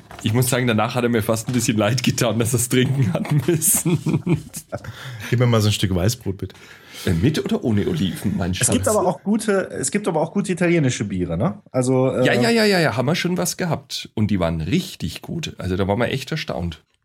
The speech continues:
Speaker 2: Was
Speaker 3: Was
Speaker 2: denn das,
Speaker 3: soll ich
Speaker 2: Moretti oder was?
Speaker 1: Nein, nein, nein, nein, das Moretti, wie hieß denn das? Das war so ein anderes aus Udine. Ja, ja, ja. Ich weiß bloß den Namen nicht mehr. Bei zweihundertvierzehn verliert man leicht den Überblick.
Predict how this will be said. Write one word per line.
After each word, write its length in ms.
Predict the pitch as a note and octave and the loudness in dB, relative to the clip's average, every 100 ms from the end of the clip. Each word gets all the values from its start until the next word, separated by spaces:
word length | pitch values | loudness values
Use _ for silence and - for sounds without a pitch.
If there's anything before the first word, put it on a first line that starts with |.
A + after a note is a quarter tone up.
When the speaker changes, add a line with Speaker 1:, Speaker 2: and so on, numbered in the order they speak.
| - | -4
Speaker 2:
Was 240 | F#2+ G#2 | 0 2
Speaker 3:
Was 80 | C3 | 2
Speaker 2:
denn 60 | A2 | 2
das, 80 | F#2 | 2
Speaker 3:
soll 80 | |
ich 60 | G#2 E2+ | 2 2
Speaker 2:
Moretti 360 | G#2+ - A#3 | 0 0 2
oder 220 | A3 D3 A#2+ | 4 4 2
was? 140 | F#3+ | 2
Speaker 1:
Nein, 240 | G2+ G#2+ G2+ | 2 2 2
nein, 100 | G2 | 2
nein, 140 | F#2 | 2
nein, 300 | F2 E2+ G2 | 2 0 -2
das 160 | G#2+ A2 | -4 -4
Moretti, 320 | F2+ G2 G#2 | -4 -4 -4
wie 60 | F2 | -6
hieß 240 | A2+ D3+ | -6 -6
denn 120 | C#3 | -6
das? 220 | G2+ G2 | -6 -8
Das 160 | - - | -10 -10
war 80 | A#2 | -6
so 100 | C3+ | -6
ein 60 | |
anderes 360 | - C#3+ D3 A2 | -4 -2 -2 -2
aus 200 | F#2+ - | -4 0
Udine. 420 | D#3+ E3+ F#2+ D#2+ - _ _ - - G2 F#2+ G2+ G2+ - _ _ _ _ - F#2 - - - - - - - - - | 0 2 0 -2 -8 _ _ -18 -10 -4 -4 -4 -10 -18 _ _ _ _ -12 -12 -12 -18 -18 -18 -20 -20 -20 -14 -2
Ja, 120 | B2 | 0
ja, 160 | E3+ | 0
ja. 200 | E3 D#3+ E3 _ _ | -2 -4 -8 _ _
Ich 140 | G#2 G#2 | -6 -2
weiß 120 | A2 | 0
bloß 160 | C3 A#2+ | 0 0
den 140 | F#2+ | 2
Namen 280 | F2+ B2 C3+ | 2 2 2
nicht 80 | G2 | 2
mehr. 160 | E2+ - | 0 -2
Bei 120 | F#2 | -6
zweihundertvierzehn 720 | - F2 G2+ A2 - A#2 C3+ A#2+ | -2 0 0 -2 -4 -4 -4 -6
verliert 500 | G#2+ F#2+ G2+ A2 A#2+ | -6 -6 -2 -2 -2
man 80 | G2 | -2
leicht 320 | E2+ A2 - | -2 -4 -6
den 100 | G#2+ | -8
Überblick. 420 | A2+ B2 G#2+ | -6 -6 -4